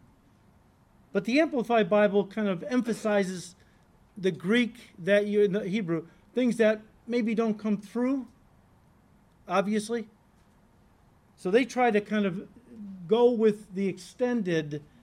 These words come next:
uh, translation where they're kind of bringing in what these words are actually saying, okay?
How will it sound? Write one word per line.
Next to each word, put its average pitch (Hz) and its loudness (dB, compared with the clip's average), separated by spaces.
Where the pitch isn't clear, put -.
uh, 151 -2
translation 196 0
where 160 -4
they're 160 0
kind 180 -4
of 151 -2
bringing 208 2
in 190 -2
what 185 -6
these 170 -4
words 180 -2
are 170 0
actually 190 -2
saying, 240 -2
okay? 202 -2